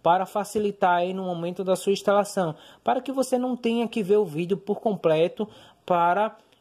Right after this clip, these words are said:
é, decidir sobre essa questão, entendeu? Você vai direto ao objetivo. Então, vamos fazer um, um vídeo específico sobre essa questão do freio eletrônico desses motores de portão.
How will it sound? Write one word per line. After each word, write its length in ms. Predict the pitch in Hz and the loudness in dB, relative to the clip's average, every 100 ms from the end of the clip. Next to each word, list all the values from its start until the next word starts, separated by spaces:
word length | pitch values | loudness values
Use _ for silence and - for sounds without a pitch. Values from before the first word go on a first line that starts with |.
| - | -4
é, 300 | 160 151 139 | -2 -2 -2
decidir 580 | 170 190 226 165 185 | -4 -6 -6 -4 -4
sobre 340 | 208 214 196 208 | -2 0 0 0
essa 160 | 202 | -2
questão, 540 | 220 240 240 - 196 156 | -4 -6 -4 0 0 0
entendeu? 320 | 131 139 196 | 0 0 0
Você 260 | 180 165 175 | -2 -2 2
vai 160 | 180 | 2
direto 460 | 170 180 170 180 202 | 0 0 0 0 0
ao 340 | 190 160 165 | 0 2 2
objetivo. 680 | 165 156 156 208 - 190 135 | 2 0 -2 -2 -2 -6 -6
Então, 280 | 151 180 190 - - - | -2 0 0 -4 -10 -2
vamos 240 | 202 220 | -2 0
fazer 240 | 220 190 | 0 0
um, 160 | 208 202 - - 180 | 0 -2 -4 -10 -4
um 320 | 180 175 151 | 0 0 0
vídeo 280 | 131 185 190 | -2 -4 -6
específico 760 | - 220 208 - 214 220 226 220 - - | -2 0 0 -2 -4 -4 -4 -6 -8 -12
sobre 340 | - 208 214 | -2 0 2
essa 200 | 202 208 | -2 -4
questão 420 | 214 196 - 180 | -4 -4 0 0
do 100 | 202 | 0
freio 380 | 208 - 180 190 | -2 0 2 2
eletrônico 560 | 190 185 165 170 180 175 | 2 0 0 -2 -2 -2
desses 320 | 180 185 - | -2 -2 -2
motores 400 | 190 180 180 175 | -2 0 0 0
de 80 | 196 | -2
portão. 540 | 220 202 - 165 139 | -2 -4 -2 -2 -2